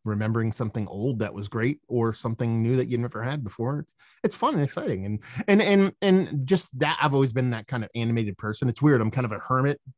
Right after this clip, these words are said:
and very, very reserved, but I'm also that kind of, uh, that kind of guy at the same time too. And it, pe-, people like it. Some people hate it, but also watch. Haters, love you too.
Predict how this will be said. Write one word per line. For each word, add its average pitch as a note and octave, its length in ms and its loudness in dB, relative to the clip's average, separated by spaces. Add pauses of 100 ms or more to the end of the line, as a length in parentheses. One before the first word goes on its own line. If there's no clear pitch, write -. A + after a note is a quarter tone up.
and A2+ 160 0
very, B2 220 4
very A#2+ 180 2
reserved, A#2 540 -2 (300)
but A#2 100 0
I'm A#2 80 -6
also A#2 320 -2
that G#2+ 200 -6
kind B2 360 -2
of, A2+ 120 -2
uh, A#2 220 0 (280)
that A#2 140 -6
kind B2 160 -2
of A2 60 -2
guy A#2 140 -2
at A2+ 80 -4
the - 80 -12
same A2 180 -4
time A2 220 -6
too. A#2+ 200 -4
And D3+ 280 -4
it, - 200 -4 (520)
pe-, A2+ 140 0 (140)
people C3+ 240 -4
like C3+ 220 0
it. - 160 -6
Some D3 140 2
people D3+ 200 4
hate C3 200 2
it, D#3+ 120 -2
but C3 100 -4
also C3 240 -2
watch. C3 380 -4
Haters, B2 420 -6
love A2+ 180 -6
you B2 60 -6
too. B2+ 240 -8